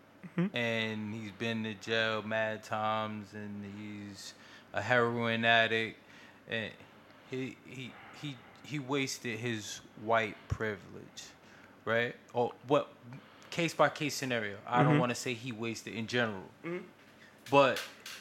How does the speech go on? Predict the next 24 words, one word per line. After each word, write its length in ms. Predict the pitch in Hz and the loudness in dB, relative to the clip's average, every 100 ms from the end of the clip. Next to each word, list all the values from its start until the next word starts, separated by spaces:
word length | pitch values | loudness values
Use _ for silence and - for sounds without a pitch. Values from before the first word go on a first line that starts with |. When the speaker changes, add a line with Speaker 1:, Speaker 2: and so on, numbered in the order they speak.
| - - | -18 -2
Speaker 2:
in 200 | 147 143 | 2 2
general, 680 | 113 160 180 165 135 120 113 113 | 2 4 6 6 2 0 -2 6
that 240 | 139 120 | 6 6
is 100 | 117 | 0
a 60 | 120 | -4
person 580 | 151 151 - 131 120 113 | 0 2 2 0 -2 -4
who 200 | 147 131 110 | -6 -6 2
doesn't, 380 | 127 135 123 113 - - | 6 6 6 -4 -8 -8
who, 180 | 139 123 107 - - - | -6 -6 -8 -20 -20 -12
who 80 | 123 | -6
was 180 | 127 113 | -4 -4
born 600 | 101 135 156 156 147 143 | 0 4 6 6 6 4
with 420 | 143 151 143 - - - | 2 2 0 -14 -18 -2
or 420 | 131 131 127 120 | 2 6 6 4
wasted 540 | 113 131 131 - 127 113 | 4 2 2 -2 -8 -4
their 500 | 131 123 120 117 110 80 - - | 0 2 2 2 0 -6 -16 -8
white 340 | 117 117 104 | -2 -2 -4
privilege. 460 | - 120 104 107 - - | -4 -4 -4 -12 -14 -2
On 180 | 135 139 | 0 0
the 140 | 120 | 4
other 280 | 170 202 233 | 6 8 6
hand, 460 | 233 233 233 226 - - - - - - - - - - - | 6 2 0 -2 -6 -18 -20 -20 -20 -20 -20 -20 -20 -6 2
and 140 | 175 - 143 | 2 2 2
wait, 240 | 185 143 | 2 2